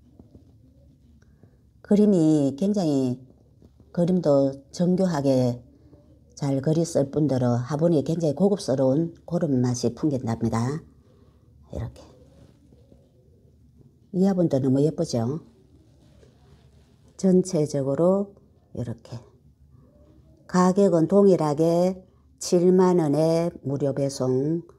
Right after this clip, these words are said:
다 똑같답니다. 이렇게. 여기는 오 번이랍니다. 여기는 육 번이랍니다.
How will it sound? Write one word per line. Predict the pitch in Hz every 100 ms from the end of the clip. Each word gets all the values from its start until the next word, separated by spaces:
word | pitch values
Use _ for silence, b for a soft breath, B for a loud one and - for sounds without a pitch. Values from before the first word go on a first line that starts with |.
| b b -
다 | 127
똑같답니다. | 123 - 131 - 139 131 120 120 135 160 165 _ _ _ - b b b b b b b
이렇게. | 120 117 - -
여기는 | 156 156 147 139
오 | 147
번이랍니다. | 170 190 151 123 117 117 131 151 170 175 _ _ _ _ _ _ _ _ _ _ _ _ _ _ B B B B -
여기는 | 202 208 165 151 143 143 - _ _ _ _ _ -
육 | 214 233
번이랍니다. | 220 233 160 123 123 123 135 165 190